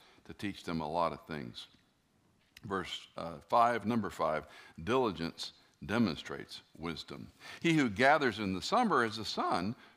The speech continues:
who acts wisely, but he who sleeps in the harvest is a son who acts shamefully." Many take verses four and five together as a unit, and that's fine. Uh, I don't think it hurts either way,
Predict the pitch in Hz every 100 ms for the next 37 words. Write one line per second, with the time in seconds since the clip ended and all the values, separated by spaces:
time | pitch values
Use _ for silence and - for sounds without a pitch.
0 | _ 139 139 117 123 123 - - - 135
1 | 147 160 165 165 160 123 107 107 90 73
2 | - _ _ _ _ _ _ 120 110 123
3 | 113 - - 165 220 - 190 170 160 156
4 | 160 156 165 151 - 147 139 127 - _
5 | _ 123 101 92 92 90 - - - _
6 | _ - - - - 98 92 80 67 65
7 | 60 60 - - - - 190 185 160 131
8 | 110 120 - 104 - 120 110 117 113 -
9 | 104 113 110 107 98 107 127 143 101 -
10 | - 101 123 175 - - - 92 98 95
11 | 104 107 98 110 - - 113 - 113 101
12 | 90 98 110 156